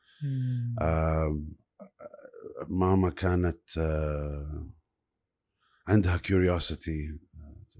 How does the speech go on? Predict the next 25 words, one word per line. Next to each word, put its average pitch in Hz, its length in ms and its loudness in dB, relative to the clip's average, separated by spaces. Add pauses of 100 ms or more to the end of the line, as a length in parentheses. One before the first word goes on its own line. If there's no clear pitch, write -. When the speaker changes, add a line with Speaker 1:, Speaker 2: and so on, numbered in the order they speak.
Speaker 2:
تحب، 78 360 -4
آه، 73 720 -4 (580)
تحب 113 160 0
تكتشف - 540 -2
الجديد، 80 600 0
تحب 85 280 -6
ت-، 80 500 -2
تحب - 240 -4
ت-، - 80 -2
تذوق 90 400 0
أكل 80 260 -4
جديد. 80 500 -4
خ-، - 140 -8 (840)
آم، 78 440 0 (760)
فهذا 101 440 8
أخذته - 340 0
منها، 67 360 -6 (200)
كل 92 160 2
هذه 82 140 2
الأشياء - 240 -4
أخذتها - 280 -14
منها. - 260 -20 (560)
Speaker 1:
حلو. 101 380 -2 (140)
Speaker 2:
مم. 82 300 -16 (260)
Speaker 1:
حلو. 87 320 -12